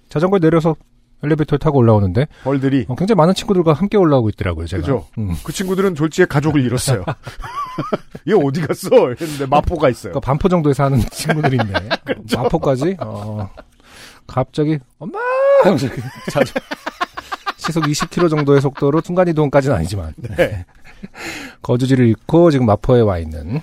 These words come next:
Speaker 2: 저도
Speaker 1: 친구들.
Speaker 2: 느꼈다가 한동안 자전거 탈 일 없어 까먹고 있었거든요.
Speaker 1: 네.
Speaker 2: 그 밝고 화사한 색깔을 입으면은 얘들이
Speaker 1: 음.
Speaker 2: 들러붙는다.
Speaker 1: 그러니까요.
Speaker 2: 예.
Speaker 1: 생각보다 많은 <laughs> 벌레들이 들러붙어 있더라고요.
Speaker 2: 네.
Speaker 1: 네.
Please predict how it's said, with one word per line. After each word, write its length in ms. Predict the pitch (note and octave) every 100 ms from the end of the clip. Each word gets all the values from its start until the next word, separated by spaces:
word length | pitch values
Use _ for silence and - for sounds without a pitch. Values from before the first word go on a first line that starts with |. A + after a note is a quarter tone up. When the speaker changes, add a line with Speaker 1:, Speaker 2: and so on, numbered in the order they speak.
| -
Speaker 2:
저도 220 | C#3 D#3+
Speaker 1:
친구들. 240 | C#3 B2+ F#3
Speaker 2:
느꼈다가 560 | G3 E3+ E3 D#3 D3+ E3+
한동안 500 | G3 G3 F3+ E3+ D#3+
자전거 240 | C3 D#3
탈 140 | E3 D#3+
일 80 | C3
없어 160 | A2
까먹고 340 | B2 D#3 E3+ D#3
있었거든요. 560 | A#2 A#2 G#2 F#2 E2+ E2+ E2+ D2
Speaker 1:
네. 200 | E2+ E2+ D#2+ - _
Speaker 2:
그 120 | - A2+
밝고 340 | - C3 F#3+
화사한 420 | E3+ G3 G#3 F3+
색깔을 500 | F3 E3+ D#3 D3+ C3+
입으면은 680 | A#2 A2 G#2+ A2+ D3 G2+ E2+ A2+
얘들이 260 | G#2+ G#2
Speaker 1:
음. 40 | -
Speaker 2:
들러붙는다. 800 | D#3+ C3+ G2+ F#2 D#2+ B1+ B1 -
Speaker 1:
그러니까요. 580 | A2 F#2 F2 E2 E2 F2 D2 D2+ - -
Speaker 2:
예. 180 | G#2+ F2
Speaker 1:
생각보다 420 | C#3 E3+ - G3
많은 260 | F#3+ A#2 B2+
<laughs> 400 | A2+ - - - - - - - - -
벌레들이 600 | A#2+ A#2 G2 A2+ B2+ A#2+
들러붙어 480 | - A#2 G2+ - A2+
있더라고요. 420 | A2+ G2+ D#2+ E2 - -
Speaker 2:
네. 400 | - D3 B2+ D#2+ D2+
Speaker 1:
네. 240 | A#2+ F2